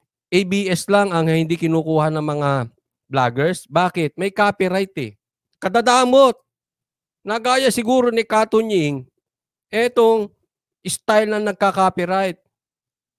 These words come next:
Kung maglalabas kayo ng opinion or interview, dapat bukas kayo doon sa, ah, mga opinion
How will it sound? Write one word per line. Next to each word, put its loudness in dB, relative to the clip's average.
Kung -2
maglalabas 2
kayo 0
ng 2
opinion 0
or -2
interview, 0
dapat 0
bukas 0
kayo 0
doon 2
sa, 0
ah, -2
mga -2
opinion 0